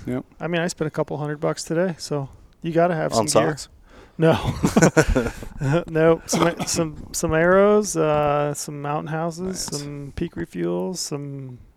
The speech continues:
Speaker 2: ammo wallet.
Speaker 1: Oh, yeah. Let's go hunt
Speaker 3: Dude, that
Speaker 1: ammo
Speaker 3: ammo
Speaker 1: wallet.
Speaker 3: wallet's sweet.
Speaker 2: Yep.
Speaker 3: That thing's awesome.
Speaker 2: Yep. So, yeah, use the promo code podcast fifty.
Speaker 1: Podcast fifty.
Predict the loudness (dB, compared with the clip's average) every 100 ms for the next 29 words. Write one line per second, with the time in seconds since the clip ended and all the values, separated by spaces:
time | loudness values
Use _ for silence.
0 | -8 -2 4 4 6 6 4 2 -12 -20
1 | -8 -2 0 0 -2 -4 -2 0 4 6
2 | 6 6 4 2 0 -6 -6 -6 -8 _
3 | -8 -6 -6 _ -12 -10 -10 -8 -6 -6
4 | -10 -20 _ _ -4 -4 -4 _ _ _
5 | -8 -2 2 2 0 -4 2 2 2 -2
6 | -4 -2 -2 -2 -2 -4 -12 -18 -6 -2
7 | 0 0 -2 -4 -6 -8 -10 -6 -6 -2
8 | -2 0 0 0